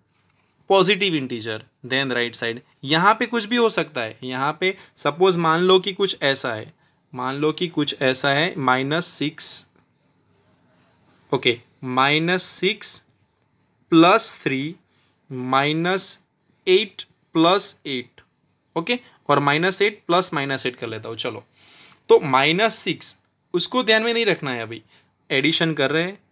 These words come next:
किसका एडिशन कर रहे हैं? पॉजिटिव इंटीजर का। कौन सी साइड जाओगे आप? राइट साइड। एडिशन कर रहे हो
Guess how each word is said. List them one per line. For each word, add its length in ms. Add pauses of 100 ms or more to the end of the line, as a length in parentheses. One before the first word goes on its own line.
(220)
किसका 260
एडिशन 380
कर 140
रहे 80
हैं? 160
पॉजिटिव 400
इंटीजर 300
का। 180 (260)
कौन 180
सी 140
साइड 240
जाओगे 320
आप? 160 (240)
राइट 300
साइड। 280 (440)
एडिशन 440
कर 160
रहे 100
हो 120